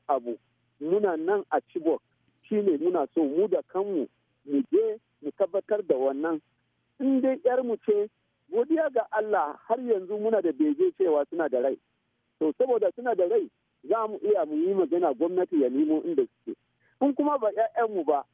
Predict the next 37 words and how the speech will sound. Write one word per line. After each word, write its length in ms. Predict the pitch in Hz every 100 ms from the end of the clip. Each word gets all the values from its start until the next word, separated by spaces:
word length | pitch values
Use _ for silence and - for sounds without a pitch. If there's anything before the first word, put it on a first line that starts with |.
| _ _ _
to 100 | - -
duk 240 | 254 311
wanda 240 | 330 311 226
ya 140 | 208 -
ce 60 | 233
abu 160 | 196 175
mai 140 | 165
doki 380 | 151 165 - 190
sai 160 | 226 269
ya 120 | 214 -
safa 300 | 180 180 139
a 100 | 139
jikin 380 | - - 151
ƴan 140 | 147 160
matan 380 | 160 - 160 143
Chibok. 240 | - 139 104 _ _ _ _
Muna 200 | 220 196 -
so 100 | 180
mu 140 | 156
tabbatar 400 | - 170 175 185 165
da 60 |
wannan 380 | 135 127 131 156
ma, 160 | 147 139 - _ _ _ _ _
duk 100 | -
mu 180 | - 196 160
wanke 240 | 180 -
kanmu, 360 | - 170 320 277 -
mu 120 | 143 131
sani 280 | 208 214 170 -
cewa 400 | 185 151 151 147 _ _ _ _ _ -
ba 140 | 135
ƴaƴanmu 560 | - 165 - 175 175 127
ba, 160 | 113 - 139
mu 100 | 143
sani 220 | 233 233 185
cewa 340 | 196 160 143 143 _ _ -
ƴaƴanmu. 560 | 196 - 180 175 151